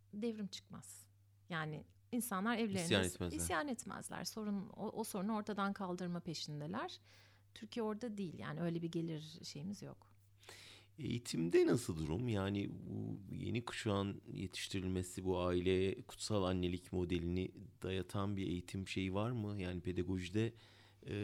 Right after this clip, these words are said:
Speaker 2: devletin izlerini nasıl görüyorsunuz?
Speaker 1: Ee, izlenim seviyesinde söyleyeyim.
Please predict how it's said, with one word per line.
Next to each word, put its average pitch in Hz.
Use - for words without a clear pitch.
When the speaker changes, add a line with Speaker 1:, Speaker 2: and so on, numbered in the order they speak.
Speaker 2:
devletin 92
izlerini 90
nasıl 87
görüyorsunuz? 85
Speaker 1:
Ee, 262
izlenim 254
seviyesinde 190
söyleyeyim. 190